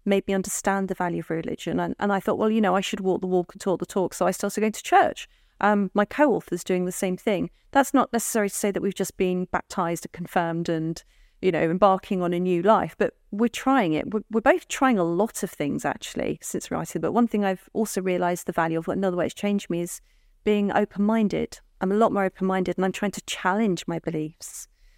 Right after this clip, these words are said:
So I've always been a confirmed carnivore, but it's the kind of thing where vegetarians will say, "Oh, well, if you had to kill the animal, you wouldn't do it." So, yeah, I challenged that this year. I went to a small holding and was trained by the farmer in how to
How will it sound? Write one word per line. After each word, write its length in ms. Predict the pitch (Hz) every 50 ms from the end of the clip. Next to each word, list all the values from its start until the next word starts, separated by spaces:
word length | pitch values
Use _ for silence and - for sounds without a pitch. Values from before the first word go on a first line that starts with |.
| _ _
So 200 | - - - 196
I've 100 | 190 185
always 160 | 220 262 269
been 140 | - - 226
a 60 | 202
confirmed 460 | - - 202 202 - 202 180 170 165 -
carnivore, 540 | - 180 165 160 160 156 156 156 170 214 - _ _ _ _ _ _ _ _ _ -
but 380 | - - - - - - - - _
it's 140 | - - -
the 80 | 226
kind 220 | - - 233 208 190
of 60 | 185
thing 180 | - 208 196 190
where 260 | 185 180 180 180 175 _ _ _ - -
vegetarians 640 | - 196 190 - - - - 208 190 180 180 -
will 80 | 185 170
say, 180 | - 180 170 -
"Oh, 160 | - 180 170
well, 340 | 160 165 170 170 165 156 156 _ _ _ - -
if 120 | 175 -
you 40 | 165
had 80 | 156 -
to 60 | -
kill 200 | - - 180 165
the 120 | 156 160 156
animal, 380 | 160 170 165 156 143 147 151 -
you 80 | 160 160
wouldn't 220 | 156 - - -
do 140 | - 190 185
it." 160 | 160 - - _ - - _ _ _ _ _ _ _
So, 160 | - - - 165
yeah, 160 | 160 165 156
I 60 | 156
challenged 440 | 160 - - 190 202 208 208 208 -
that 180 | - 262 330 -
this 220 | 392 381 - -
year. 200 | 196 175 160 160 -
I 40 | 190
went 180 | 202 202 -
to 100 | - -
a 40 | 208
small 280 | - - - 202 196 196
holding 480 | 175 190 185 185 185 - 190 196 202
and 340 | 196 180 175 170 180 180 - - _ _ _ _ _ _ _ _
was 160 | - 190 - -
trained 500 | - - 208 185 175 175 185 196 - -
by 160 | - 190 185
the 120 | - 180
farmer 420 | 165 - - 185 185 185 185 180 180
in 100 | 170 165
how 220 | 160 185 185 175 165
to 400 | - - - 190 175 175 170 175